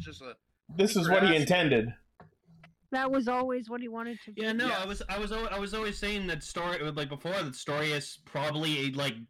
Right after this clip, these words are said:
Speaker 4: had, like, a control over Zeus and Legiel, and he just influenced them to see
Speaker 2: I
Speaker 4: his view.
Speaker 2: I don't know about
Speaker 1: Exactly.
Speaker 2: that.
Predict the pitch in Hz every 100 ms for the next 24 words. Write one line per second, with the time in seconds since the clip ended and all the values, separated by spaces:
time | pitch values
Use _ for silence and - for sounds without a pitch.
0 | _ _ - 156 156 139 143 139 - 147
1 | - 147 160 151 135 123 143 143 143 127
2 | 135 156 147 127 120 123 120 117 - -
3 | 147 147 151 143 127 - 139 120 117 107
4 | - - 127 120 113 104 - _ - -
5 | 165 135 135 113 113 104 104 - 185 175
6 | 165 156 143 131 135 127 123 -